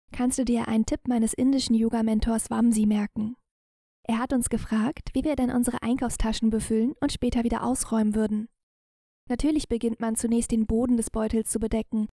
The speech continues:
und stapelt dann die weiteren Waren, bis die Tasche voll ist. Zu Hause räumt man dann zuerst die oberen Artikel aus, bis man wieder am Boden des Beutels angekommen ist.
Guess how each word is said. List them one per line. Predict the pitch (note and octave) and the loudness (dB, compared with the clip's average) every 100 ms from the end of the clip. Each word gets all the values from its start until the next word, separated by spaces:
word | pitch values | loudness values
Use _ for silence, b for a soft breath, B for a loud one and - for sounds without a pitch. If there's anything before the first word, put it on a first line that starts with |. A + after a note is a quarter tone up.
| _ - | _ -4
und | A#3+ | -2
stapelt | - A#3+ A#3+ A#3 | -2 -4 0 0
dann | A#3 A3+ | 0 0
die | D#4 C#4+ | 2 0
weiteren | B3+ C4 B3 A#3 | 0 0 2 2
Waren, | A#3 B3 C#4+ | 2 -2 -2
bis | C#4 | -2
die | - | -2
Tasche | E4+ B3+ B3+ | -2 -2 -2
voll | C4 A3+ A3 | -2 -2 -4
ist. | - - - - _ _ _ _ _ _ _ _ | -4 -8 -12 -14 _ _ _ _ _ _ _ _
Zu | - A#3 | -4 -2
Hause | A3 B3 D#4 C#4 | 0 0 0 0
räumt | A#3+ A#3+ | 0 0
man | A3 | 0
dann | A#3 B3 | 2 2
zuerst | C4 - A#3+ - | 0 0 -2 -2
die | C4 | -4
oberen | D4 D4+ C4 | -2 -2 0
Artikel | A3+ - A3 A3 | -2 -2 -4 -4
aus, | G#3+ G#3+ A3 - _ _ | -2 -2 -4 -8 _ _
bis | - C4+ | -4 -2
man | D#4+ C#4 | 0 2
wieder | B3+ A#3 | 2 0
am | G#3+ | 0
Boden | G#3 A3 A#3+ A#3+ A#3+ | 0 0 0 2 2
des | A#3+ C#4 | 2 -2
Beutels | A3+ G#3+ A#3+ B3 - | -2 0 0 -4 -4
angekommen | G#3+ G#3+ A3 - G#3+ | -2 -2 -2 -6 -8
ist. | - B3+ - - | -8 -8 -8 -10